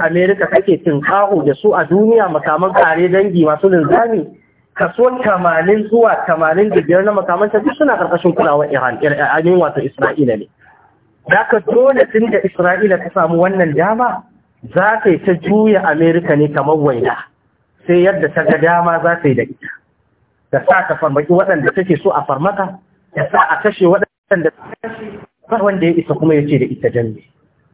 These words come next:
In ka ɗauki harin da aka kai a Iran a jiya, za ka gani Isra'ila ce ta fara kai hari kafin Amerika ta kai hari.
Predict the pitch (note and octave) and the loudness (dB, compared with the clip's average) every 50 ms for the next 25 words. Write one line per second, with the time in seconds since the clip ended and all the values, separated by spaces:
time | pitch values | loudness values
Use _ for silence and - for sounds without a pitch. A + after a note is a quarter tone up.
0 | _ _ _ _ _ _ _ _ _ _ _ _ _ _ _ _ _ _ _ _ | _ _ _ _ _ _ _ _ _ _ _ _ _ _ _ _ _ _ _ _
1 | _ _ _ _ _ - - - - - - - F#3 E3+ F3 F3+ E3+ F3+ G3 G3 | _ _ _ _ _ -10 -4 -4 0 0 2 2 0 0 0 -2 -2 0 0 -2
2 | G3 F3+ C#3 D3+ E3 F3 F3 E3+ - - F#3+ F3+ F3 D3 D3 C#3+ B2+ - - D#3 | -2 -2 -2 -2 -4 -2 -2 -4 -2 0 2 2 2 2 2 0 -2 -2 -2 0
3 | D3 C#3+ E3 F3+ F3+ F3+ - - B2 A#2+ D3+ F#3+ G3 F#3 F3+ F3+ F#3 F#3 F#3 F#3 | 0 0 0 0 -2 -2 -4 -4 -4 -2 0 2 2 2 2 0 -2 -6 -10 -16
4 | - _ _ _ _ _ _ _ _ _ A2 C3 F3+ G3+ - G#3 D#3+ E3 F3 F3+ | -18 _ _ _ _ _ _ _ _ _ -4 -4 -4 -2 -2 -2 0 0 0 0
5 | F#3 F#3+ - - - - F3 F#3 G#3+ A3+ B3+ C4 A#3 G#3 - G#3 F#3+ G3 G3 G3 | 0 -2 -2 -2 -2 0 0 0 0 0 0 0 0 0 0 -2 -2 -2 -2 -2
6 | G#3 G3 F#3+ F3+ - - F3 E3+ F3+ F#3 F3 - E3 - F3 E3 D#3 - D#3+ D#3+ | 0 -2 -2 -2 -2 -2 -2 0 0 0 -2 -2 -2 0 -2 0 0 -2 -4 -2
7 | D#3+ D#3+ E3 F3+ F#3+ G3 F#3+ F#3+ E3 - - - C#3+ C3+ B2 - C3 A#2+ A2+ | -2 0 2 2 2 2 0 -2 -2 -4 -2 -2 -2 -2 0 0 -2 -4 -4